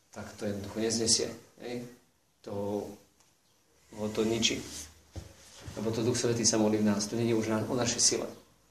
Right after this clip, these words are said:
Hej? A potom to, čo my potrebujeme, okrem tohto všetkého, alebo spolu s týmto všetkým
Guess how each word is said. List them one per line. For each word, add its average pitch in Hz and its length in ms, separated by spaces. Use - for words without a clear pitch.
Hej? 127 120
A 113 120
potom 135 280
to, 151 120
čo 151 120
my 143 120
potrebujeme, 135 800
okrem - 280
tohto 123 240
všetkého, 123 600
alebo 123 160
spolu 127 320
s - 120
týmto 107 200
všetkým 117 480